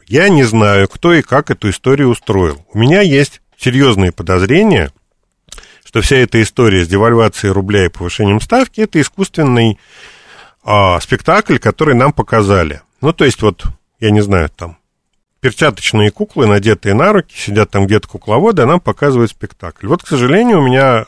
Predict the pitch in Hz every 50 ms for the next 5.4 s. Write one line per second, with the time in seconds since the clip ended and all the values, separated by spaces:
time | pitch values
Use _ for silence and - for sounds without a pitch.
0 | _ - 117 - - 131 120 - - - 143 127 - - 101 87 80 - 107 -
1 | - - 220 240 240 190 135 - - 170 180 - 143 120 135 - - - - -
2 | - - - 82 71 _ - - - _ _ _ - - - - _ _ - 151
3 | 190 202 - - 147 123 123 151 185 175 - - 123 104 - - - 127 131 156
4 | 185 202 196 190 165 156 - - 117 117 117 117 107 98 113 110 117 110 - -
5 | - - 107 95 80 - -